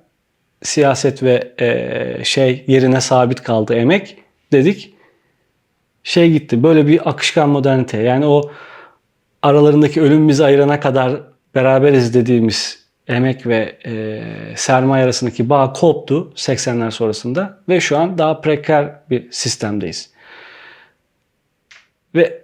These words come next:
ezilen bir işçi sınıfından, Robert Rick'in dört kategorisinden bahsettik. En alt kategoride rutin emek işçilerinden, yani işçi sınıfı aslında kastettiği şey o. Yasal haklarını alamıyor dedik. Ama bizce en büyük ezilen onlar değil. En büyük ezilen işte bu,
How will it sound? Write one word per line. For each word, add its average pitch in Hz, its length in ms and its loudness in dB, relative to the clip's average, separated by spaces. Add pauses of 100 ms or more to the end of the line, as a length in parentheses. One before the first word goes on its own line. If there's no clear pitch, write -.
(200)
ezilen 165 500 2
bir 180 80 2
işçi - 240 -2
sınıfından, 120 480 -4
Robert 131 320 -2
Rick'in 131 300 0
dört 135 180 0
kategorisinden 131 680 -4
bahsettik. 120 520 -6
En 156 80 2
alt 135 220 0
kategoride 123 880 -2 (600)
rutin 147 240 0
emek 135 240 0
işçilerinden, 113 540 -2
yani 120 240 -4
işçi 139 220 0
sınıfı 123 360 -4
aslında 117 340 -8
kastettiği 113 480 -10
şey 123 240 -4
o. 196 100 -6 (460)
Yasal 147 220 0
haklarını 127 300 -4
alamıyor 139 340 2
dedik. 156 340 -2 (1120)
Ama 170 280 2
bizce 147 640 0
en 139 240 4
büyük 123 220 0
ezilen 113 400 -2
onlar 110 400 -2
değil. 151 320 2
En 135 200 2
büyük 113 160 -2
ezilen 107 300 -4
işte 160 420 -4
bu, 127 340 -4